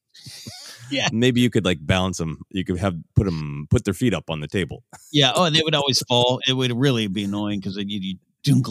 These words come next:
Speaker 2: you just hear 'em clunk over. You couldn't, uh, set up a little tableau to display there, you know?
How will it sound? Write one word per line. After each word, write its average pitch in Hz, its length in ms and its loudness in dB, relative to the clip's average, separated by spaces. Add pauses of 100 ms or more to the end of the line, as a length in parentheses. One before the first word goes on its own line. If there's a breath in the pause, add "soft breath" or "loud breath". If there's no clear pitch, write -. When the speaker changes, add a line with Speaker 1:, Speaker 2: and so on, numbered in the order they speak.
Speaker 2:
you 107 120 -2
just 101 100 -2
hear 113 120 0
'em 101 180 -4
clunk 98 320 -6
over. 95 280 -6
You 98 140 -8
couldn't, 95 320 -6
uh, 95 180 -4
set 104 220 -4
up 101 120 -6
a - 20 -8
little 90 260 -8
tableau 104 540 -2
to 98 80 -6
display 98 420 -6
there, 80 260 -16
you 85 140 -18
know? 90 160 -10